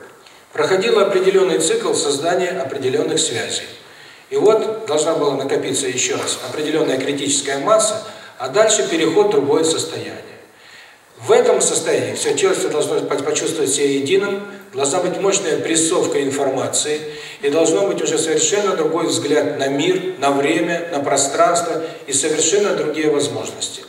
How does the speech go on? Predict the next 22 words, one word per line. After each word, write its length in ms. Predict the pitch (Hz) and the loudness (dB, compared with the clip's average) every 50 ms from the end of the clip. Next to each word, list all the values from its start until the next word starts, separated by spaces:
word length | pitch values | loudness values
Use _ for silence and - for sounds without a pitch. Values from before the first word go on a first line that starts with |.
| - - - - - - - | -20 -20 -20 -20 -20 -12 -8
Пот-, 220 | - 143 143 143 - | -6 -6 -4 -2 -2
потому 300 | 165 - - - - - | 0 0 0 0 -2 -2
что 180 | - - - | -2 -2 -2
то, 160 | - - - | -2 0 0
что 180 | - - - 165 | 0 0 0 0
мы 80 | 165 165 | 0 0
называем 360 | 160 156 156 165 160 - - | 0 2 2 4 4 4 2
способностями, 800 | - - - - - - 226 220 - - 147 - - 139 131 143 | 0 0 0 0 2 4 4 4 4 2 0 0 -2 -2 -2 -2
это 160 | 151 151 185 | -2 0 0
есть 180 | 180 - - 185 | 0 0 0 -2
управление. 680 | 165 - 165 170 170 170 165 - - - - - - 76 - - - - - - - - - - - - - - - - - | -4 -4 -2 -2 0 0 0 0 0 0 -2 -4 -4 -6 -8 -12 -14 -18 -20 -20 -20 -20 -20 -20 -20 -18 -18 -16 -18 -10 -2
А 120 | 143 147 156 | 2 4 4
управление 640 | 151 - 180 180 190 196 196 196 196 190 190 190 | 6 6 6 6 6 6 6 6 6 4 4 2
миром, 380 | 196 220 240 226 - - - - - - - - - - - - - - - - - _ _ - | 0 2 2 4 4 4 2 0 -2 -6 -8 -10 -12 -16 -18 -20 -20 -20 -20 -20 -20 _ _ -10
степень 580 | - - - - - 208 202 202 - 147 143 143 | -6 -6 -4 2 2 4 4 4 2 0 0 0
управления 540 | 143 160 160 160 165 156 151 147 143 143 143 | 0 2 2 4 4 4 2 4 2 2 4
миром 340 | 143 151 - - - - - | 4 2 2 2 0 -2 -2
соответствует 640 | - 151 143 143 147 190 220 427 - 170 - - | -2 0 0 2 4 4 4 4 4 2 0 0
плотности 520 | - 170 202 208 208 196 190 170 - - 175 | 2 4 6 6 6 4 2 0 0 -2 -2
информационного 800 | 160 160 160 160 160 160 156 - - 165 160 151 - 147 139 - | -2 -2 0 0 0 0 0 0 0 0 0 0 0 0 0 -2
пучка, 320 | - - - - - 214 208 | -2 -2 -2 0 2 2 2
который 540 | - - - - 180 175 175 170 170 170 | 2 0 0 0 0 0 0 0 0 -2